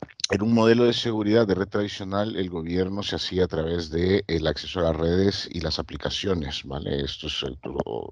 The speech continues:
obviamente todo dentro de la parte perimetral de la red. Eh, básicamente lo que controla esto es el acceso desde afuera de la red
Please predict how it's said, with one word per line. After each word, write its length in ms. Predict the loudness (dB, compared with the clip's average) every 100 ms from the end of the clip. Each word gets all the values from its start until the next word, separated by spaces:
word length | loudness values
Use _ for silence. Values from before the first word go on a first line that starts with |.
| -8
obviamente 520 | 0 4 4 4 0
todo 240 | 2 6 6
dentro 320 | 4 4 6
de 80 | 6
la 120 | 4
parte 340 | 0 -2 -2
perimetral 600 | 0 0 0 -2 -2 0
de 100 | 2
la 100 | 0
red. 220 | 0 -2 -2 -8 -18 -14 -12 -12 -10 -10 -10 -12 -14 -2 6
Eh, 640 | 8 10 8 6 4 2
básicamente 560 | 0 0 2 0 0 0
lo 100 | 2
que 80 | 2
controla 560 | 0 -4 -2 4 6
esto 400 | 6 4 -2 -2
es 380 | 4 4 4 0
el 160 | -2 -2
acceso 500 | -2 -6 -8 -6 -4
desde 200 | -2 -2
afuera 320 | -4 -2 0
de 80 | 2
la 100 | 2
red 280 | 4 2